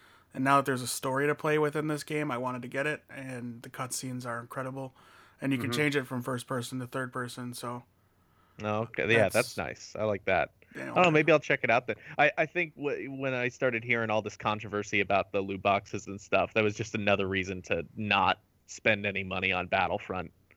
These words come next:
Speaker 3: two. Um,
Speaker 1: A lot of people
Speaker 3: but
Speaker 1: complain about how short the campaign mode is too.
Speaker 3: Oh, well, that's, that's, uh, maybe I'll wait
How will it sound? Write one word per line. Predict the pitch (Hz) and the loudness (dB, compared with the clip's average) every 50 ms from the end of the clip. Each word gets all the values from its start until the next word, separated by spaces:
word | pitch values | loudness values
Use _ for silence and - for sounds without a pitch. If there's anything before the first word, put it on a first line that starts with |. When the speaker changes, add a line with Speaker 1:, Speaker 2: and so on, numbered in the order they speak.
| _ _ _ _ _ | _ _ _ _ _
Speaker 3:
two. | - - 107 90 80 78 110 - _ _ _ _ _ _ _ _ _ _ _ _ _ _ _ _ _ _ _ - | -2 0 2 2 2 -2 -6 -8 _ _ _ _ _ _ _ _ _ _ _ _ _ _ _ _ _ _ _ -2
Um, | - 95 92 87 80 76 78 - - _ _ _ _ | 0 2 2 2 0 -2 -6 -10 -16 _ _ _ _
Speaker 1:
A | - | 4
lot | 151 160 160 156 | 6 6 6 6
of | 156 | 4
people | 143 143 139 | 0 2 4
Speaker 3:
but | - | 4
Speaker 1:
complain | - 120 - 139 135 135 | 4 4 2 0 0 2
about | 131 127 120 127 | 0 0 0 -2
how | 127 117 | -4 -4
short | - - - 135 127 123 | -6 -4 -4 -4 -4 -6
the | - 127 | -8 -14
campaign | - - 127 123 123 131 127 123 | -12 -10 -10 -8 -8 -8 -8 -6
mode | 123 123 123 123 | -6 -6 -6 -8
is | 123 123 123 - | -8 -10 -10 -12
too. | - - 135 123 127 127 - _ _ _ _ _ _ _ _ _ _ _ _ _ _ _ _ _ _ _ 113 | -12 -12 -12 -12 -12 -14 -18 _ _ _ _ _ _ _ _ _ _ _ _ _ _ _ _ _ _ _ 2
Speaker 3:
Oh, | 123 131 127 117 104 95 | 4 6 6 6 6 6
well, | 92 98 104 | 4 2 2
that's, | 120 127 127 - - - 104 | 2 2 0 -4 -14 -8 -6
that's, | 113 127 127 - _ _ _ _ _ | -6 -6 -6 -10 _ _ _ _ _
uh, | - 101 | -14 -12
maybe | 101 104 117 127 131 | -6 -2 0 4 6
I'll | 131 117 110 | 6 6 6
wait | 110 110 | 4 2